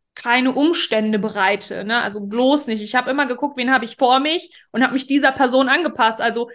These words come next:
die Leute, die mich früher gekannt haben, Leute, ihr müsst mich leider nochmal neu kennenlernen, weil ich bin jetzt mein wahres Ich und damals war ich nur so, dass es dir gefällt, ja? Und, ähm,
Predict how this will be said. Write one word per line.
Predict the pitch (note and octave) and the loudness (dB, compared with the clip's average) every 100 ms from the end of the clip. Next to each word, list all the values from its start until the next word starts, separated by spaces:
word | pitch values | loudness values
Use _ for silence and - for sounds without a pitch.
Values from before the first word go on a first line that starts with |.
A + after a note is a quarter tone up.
| - - | -18 -6
die | |
Leute, | A3+ A#3+ C4+ | 2 2 0
die | B3+ | -4
mich | C4 - | -6 -4
früher | D4 D4+ | -2 -2
gekannt | B3+ - C#4+ D4 | -2 -4 -4 0
haben, | C4 C4+ | 0 2
Leute, | B3 B3+ | 0 0
ihr | B3 | -2
müsst | B3+ C4 | -8 -8
mich | B3+ | -4
leider | A#3+ B3 C4+ | 0 2 2
nochmal | B3+ A#3+ | 0 -2
neu | A#3 C#4+ | 0 -2
kennenlernen, | E4+ A#3+ A3+ A3+ A#3 B3+ | -2 -6 -4 -2 0 0
weil | A#3+ - | -2 -2
ich | C4 | -10
bin | - B3+ | -6 0
jetzt | B3+ B3+ | 0 0
mein | A3+ | 0
wahres | A3 C#4 A#3+ A3+ | 2 2 0 -2
Ich | B3+ B3+ | -6 -4
und | A3+ | 0
damals | A3+ A#3+ A#3+ | 2 2 0
war | A#3+ B3 | 0 -2
ich | C4 | -2
nur | A#3+ | -6
so, | A#3 B3+ C4 | -2 -2 0
dass | A#3 A#3+ | -2 -4
es | |
dir | - A#3+ | -8 -6
gefällt, | A3 - A#3 F3+ - | -6 -2 0 -2 -6
ja? | G3+ G#3 B3+ - - - - | -4 -4 -4 -12 -20 -18 0
Und, | C4+ C#4+ D4 C#4+ | 4 6 4 4
ähm, | C4+ C4+ C4 C4 C4+ | 4 4 2 0 -4